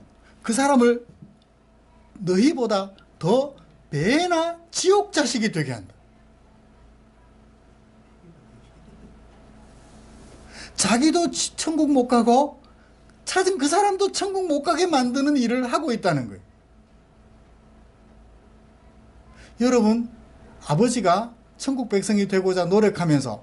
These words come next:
자식을 천국 백성 되려고 만들었는데 자기는 물론 자기 자식까지도 오히려 자기 자식은 더 배나 지옥 자식이 되게 한다면 그 부모가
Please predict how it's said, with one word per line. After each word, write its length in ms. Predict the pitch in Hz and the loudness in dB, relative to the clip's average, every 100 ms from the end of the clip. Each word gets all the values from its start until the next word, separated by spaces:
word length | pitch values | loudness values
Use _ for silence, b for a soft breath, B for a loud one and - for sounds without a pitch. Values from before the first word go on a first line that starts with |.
| - B B | -18 B B
자식을 460 | - 196 240 220 208 | -2 0 2 0 0
천국 300 | 285 277 226 | -2 -2 -2
백성 280 | 202 214 | -2 0
되려고 300 | 196 208 214 | 0 0 0
만들었는데 680 | 180 147 190 180 139 107 - - B B B | 0 0 2 2 0 -4 -8 -18 B B B
자기는 640 | - 165 202 214 277 294 269 | -10 -4 -2 0 2 2 2
물론 440 | 226 233 254 302 | 0 2 2 0
자기 260 | - 190 208 | -6 -4 -2
자식까지도 880 | 190 - 370 311 254 208 180 240 - - | 0 0 -2 0 -2 0 -2 -2 -6 0
오히려 280 | 196 240 | 0 2
자기 260 | 233 196 254 | -2 -4 -2
자식은 340 | 240 220 226 | -4 -4 -4
더 360 | 202 208 - - B B B | 2 2 2 -6 B B B
배나 500 | 147 180 285 311 294 | -2 0 2 0 -2
지옥 380 | - 277 359 370 | -4 0 0 0
자식이 420 | 269 233 240 240 | -2 -2 -2 -4
되게 220 | 214 208 202 | -4 -2 -2
한다면 640 | 214 247 247 190 147 - b b b b b _ | -2 0 2 4 2 -2 b b b b b _
그 280 | - 254 262 | -4 -2 -2
부모가 600 | - 220 226 220 202 196 | -4 0 2 2 -2 -4